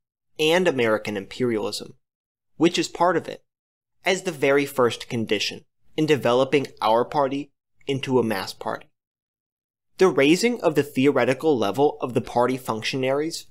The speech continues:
and membership will undoubtedly create a better understanding of the role of American imperialism in the third period of wars and revolutions, and make it more sensitive to the growing struggles.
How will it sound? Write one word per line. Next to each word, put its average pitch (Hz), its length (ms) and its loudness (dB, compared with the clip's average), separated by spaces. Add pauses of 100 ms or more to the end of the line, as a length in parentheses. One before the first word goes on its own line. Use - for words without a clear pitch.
and 127 260 0
membership 127 540 -2 (500)
will 165 220 2
undoubtedly 180 600 -2
create 123 560 0
a 165 100 4
better 185 380 2
understanding 117 720 -2 (120)
of 127 140 -4
the 127 80 2
role 110 580 2
of 143 100 -2
American 127 560 2
imperialism 104 880 -4 (140)
in 147 120 4
the 123 80 2
third 135 380 2
period 117 460 0
of 95 160 -2
wars 104 500 -2 (460)
and 165 260 4
revolutions, 110 840 -4 (520)
and 190 200 0
make 208 180 -2
it 185 100 0
more 160 300 0
sensitive 147 640 -4 (300)
to - 120 -2
the 143 100 4
growing 110 400 -2
struggles. - 600 -6